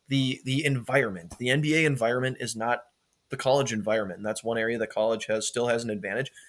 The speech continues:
That was stripped away from us last year. And without it,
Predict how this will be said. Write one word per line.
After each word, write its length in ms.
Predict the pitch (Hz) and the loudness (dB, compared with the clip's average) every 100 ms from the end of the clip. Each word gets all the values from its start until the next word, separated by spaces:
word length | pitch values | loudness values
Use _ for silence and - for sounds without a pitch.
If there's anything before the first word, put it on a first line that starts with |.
| - _ | -20 _
That 100 | - | 0
was 120 | 131 135 | 4 4
stripped 240 | - 139 | 2 0
away 180 | 127 120 | 2 2
from 140 | 135 | 2
us 160 | 123 - | -2 0
last 300 | 92 120 - | 0 0 0
year. 240 | 147 156 - | 0 0 -2
And 360 | 120 120 120 _ _ _ _ - | -4 -2 -6 _ _ _ _ 2
without 360 | 135 135 113 147 | 4 6 6 8
it, 160 | 170 | 6